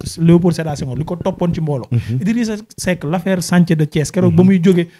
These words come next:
Speaker 1: Thiès, euh, jaar buntu université di dem di wuyu ji.
Speaker 2: Mhm.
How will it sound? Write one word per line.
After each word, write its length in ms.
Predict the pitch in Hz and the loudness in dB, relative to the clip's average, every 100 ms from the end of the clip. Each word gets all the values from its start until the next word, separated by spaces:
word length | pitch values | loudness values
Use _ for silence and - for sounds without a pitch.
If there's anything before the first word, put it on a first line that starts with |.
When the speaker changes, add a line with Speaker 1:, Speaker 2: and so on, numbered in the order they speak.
| _ _ _ - | _ _ _ -2
Speaker 1:
Thiès, 360 | 196 165 - 165 | 2 2 0 -2
euh, 240 | 170 165 156 | 2 2 2
jaar 220 | 170 185 | 2 4
buntu 260 | 165 185 190 | 4 2 2
université 400 | 180 165 165 170 | 2 2 2 2
di 100 | 156 | 2
dem 160 | 170 170 | 4 6
di 100 | 170 | 6
wuyu 220 | 175 170 | 6 4
ji. 120 | - - | 2 -6
Speaker 2:
Mhm. 300 | 107 110 | -4 -4